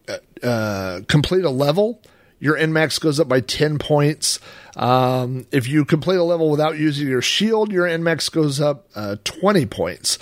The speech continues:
And your N-max never actually goes down, and you could get your N-max up from, I think it starts at one hundred. You could get it all the way up to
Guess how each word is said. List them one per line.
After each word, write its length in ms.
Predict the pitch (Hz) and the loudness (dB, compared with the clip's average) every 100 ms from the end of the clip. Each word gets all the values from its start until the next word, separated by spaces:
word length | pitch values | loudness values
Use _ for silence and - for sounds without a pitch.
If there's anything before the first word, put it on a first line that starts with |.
| - - - | -12 -20 -4
And 380 | 139 143 139 143 | 0 2 2 0
your 240 | 151 151 170 | 0 0 0
N-max 500 | 190 196 170 - 151 | 0 0 0 0 -4
never 460 | 147 160 185 190 | -2 0 2 2
actually 360 | 143 156 - 147 | 2 0 0 0
goes 280 | 151 147 120 | 0 0 2
down, 280 | 147 147 | 2 2
and 120 | 143 127 | 0 0
you 140 | 165 | 0
could 180 | 175 156 | 0 0
get 200 | 156 165 | -2 0
your 140 | 156 | 0
N-max 480 | 151 143 139 131 - | -2 -2 -2 -2 -2
up 160 | 120 - | -2 0
from, 380 | 131 123 127 - | 0 0 -4 -6
I 80 | |
think 200 | 117 170 | -4 -2
it 80 | 151 | -2
starts 240 | - 135 - | -4 -2 0
at 100 | 117 | 0
one 200 | 135 131 | 0 0
hundred. 220 | 139 127 | -2 -2
You 120 | 117 | -2
could 180 | - 139 | -4 -2
get 140 | 208 | -2
it 100 | 165 | 0
all 100 | 107 | -2
the 60 | 120 | 0
way 160 | 123 | 0
up 80 | 127 - | 0 -2
to 280 | 117 110 | -2 -2